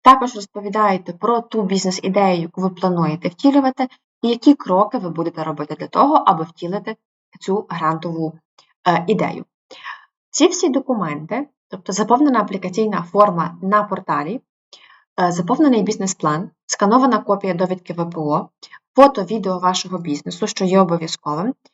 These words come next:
та відеовізитівку, ви завантажуєте на Google Диск.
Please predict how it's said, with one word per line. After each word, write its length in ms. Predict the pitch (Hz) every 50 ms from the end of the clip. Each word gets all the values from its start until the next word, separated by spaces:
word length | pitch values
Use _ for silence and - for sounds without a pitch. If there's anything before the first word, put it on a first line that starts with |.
| _ _ _ _
та 260 | 226 214 190 - - 175
відеовізитівку, 1040 | 214 196 220 214 196 175 185 170 190 185 - - 151 147 - _ - 277 294 - _ _ _ _ _
ви 180 | 175 175 240 285
завантажуєте 880 | 285 302 254 240 233 226 190 196 190 202 208 233 262 262 254 254 240 220 -
на 340 | 180 175 185 190 208 208 - -
Google 320 | 180 175 170 175 175 170 156
Диск. 280 | - 95 - - -